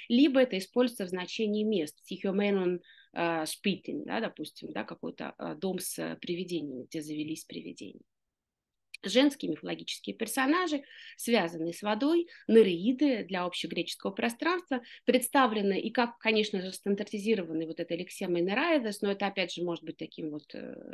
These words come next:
м, парадоксом исследователя, потому что мы сдавали вопрос через них,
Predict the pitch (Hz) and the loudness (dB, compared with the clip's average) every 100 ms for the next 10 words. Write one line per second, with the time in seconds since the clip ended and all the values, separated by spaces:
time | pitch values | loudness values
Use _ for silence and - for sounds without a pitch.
0 | - - - - 180 - 175 175 180 - | -18 -14 -12 -12 -8 -2 0 0 -4 -6
1 | 175 196 330 359 262 247 202 - 165 170 | -6 -4 -4 -2 -2 -2 -6 -6 -6 -4
2 | - 175 170 180 175 156 160 - 175 - | -4 -6 -4 -4 -2 -4 -6 -8 -12 -8
3 | 202 202 254 339 | -6 -2 0 -2